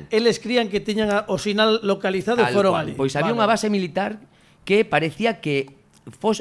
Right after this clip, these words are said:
Speaker 2: fora abandonada repentinamente porque estaba to-, eh, había moitas cousas colocadas, moitas cousas tal. Entonces aí empezaron as teorías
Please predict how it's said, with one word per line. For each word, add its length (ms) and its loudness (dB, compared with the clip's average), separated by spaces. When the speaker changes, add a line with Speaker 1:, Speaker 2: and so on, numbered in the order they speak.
Speaker 2:
fora 240 -2
abandonada 880 0
repentinamente 880 -2
porque 160 -8
estaba 320 -2
to-, 240 0
eh, 160 2
había 240 0
moitas 400 -2
cousas 400 -6
colocadas, 880 2
moitas 320 -2
cousas 400 -6
tal. 240 -12
Entonces 400 -4
aí 80 2
empezaron 400 -6
as 80 -12
teorías 480 -6